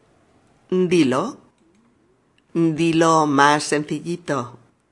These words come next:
<laughs> Dilo más sencillito.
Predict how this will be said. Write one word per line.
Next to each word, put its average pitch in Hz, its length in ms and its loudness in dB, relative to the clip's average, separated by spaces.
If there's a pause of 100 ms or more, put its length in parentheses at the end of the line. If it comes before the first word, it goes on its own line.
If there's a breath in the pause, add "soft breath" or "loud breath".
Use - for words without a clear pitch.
(760)
<laughs> - 1040 -10
Dilo 190 320 2
más 127 180 -2
sencillito. 127 800 -10